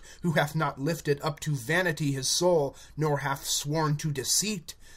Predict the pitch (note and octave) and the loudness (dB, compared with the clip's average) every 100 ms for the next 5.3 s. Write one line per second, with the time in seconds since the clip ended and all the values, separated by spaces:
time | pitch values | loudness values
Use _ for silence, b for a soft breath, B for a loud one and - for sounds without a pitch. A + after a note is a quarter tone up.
0 | B B F#3+ D3+ F#3 F3+ F3 D#3 E3 E3 | B B -2 4 6 6 4 2 4 2
1 | D3+ D3 C#3+ C#3 F3 G#3+ F3 D3 D3+ D3+ | 2 -2 -2 -2 0 2 2 0 0 0
2 | D3+ D3+ D#3 D3 B2+ B B F3 F#3+ F#3 | 2 2 0 0 -2 B B 4 4 4
3 | D#3 - D3+ D3 D#3 D3+ C#3 - D#3+ F3 | 0 0 -2 -2 -2 0 -2 -4 2 4
4 | E3 D3 C#3+ F#3 - D3+ B2 A#2+ G3+ - | 4 2 2 2 2 0 -2 0 0 2
5 | E3 C3 | 0 -2